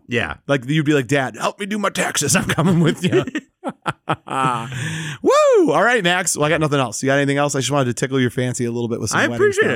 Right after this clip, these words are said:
Speaker 2: stuff.
Speaker 1: it.
Speaker 2: Yeah,
Speaker 1: And
Speaker 2: no worries.
Speaker 1: I love you, Selena.
Speaker 2: That's so mushy.
Speaker 1: It took me until six months ago, I didn't know how to pronounce her last name.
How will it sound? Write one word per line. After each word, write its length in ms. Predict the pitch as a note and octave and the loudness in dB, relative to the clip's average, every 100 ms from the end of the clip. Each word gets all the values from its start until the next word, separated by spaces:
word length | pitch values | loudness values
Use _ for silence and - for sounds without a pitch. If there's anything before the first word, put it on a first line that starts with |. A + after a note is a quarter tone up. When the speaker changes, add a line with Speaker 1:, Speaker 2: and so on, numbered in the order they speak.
| F#2 | -4
Speaker 2:
stuff. 40 | |
Speaker 1:
it. 40 | G#2+ | -6
Speaker 2:
Yeah, 160 | D3 D3+ | -2 0
Speaker 1:
And 80 | |
Speaker 2:
no 100 | C3+ | 0
worries. 400 | C#3 G#3 C3+ G2 - | -4 -2 -4 -4 -6
Speaker 1:
I 60 | |
love 180 | D3+ G#3+ | 0 0
you, 60 | G3 | 0
Selena. 400 | C3 A#2 F#2+ D#2 _ - | -4 -4 -4 -8 _ -14
Speaker 2:
That's 200 | G#2 - | -12 -8
so 200 | - F#2+ | -8 -8
mushy. 480 | F#2 E2 - F#2 - _ | -8 -8 -8 -8 -12 _
Speaker 1:
It 80 | A2+ | -2
took 160 | F#3+ | -2
me 260 | F#3+ E3 C#3 _ _ _ _ | -2 -6 -6 _ _ _ _
until 280 | C#3+ C#3+ F3+ | -4 -2 -2
six 180 | F3 - | -4 -4
months 180 | D3+ D3 | -2 0
ago, 120 | B2 | 0
I 80 | A2+ | -2
didn't 100 | A#2+ | -2
know 80 | A2+ | -2
how 60 | |
to 60 | A2+ | -2
pronounce 260 | G#2 G#2+ | -2 -4
her 60 | G#2 | -2
last 180 | G2+ G2 | -4 -2
name. 260 | G#2 E2+ | -4 -6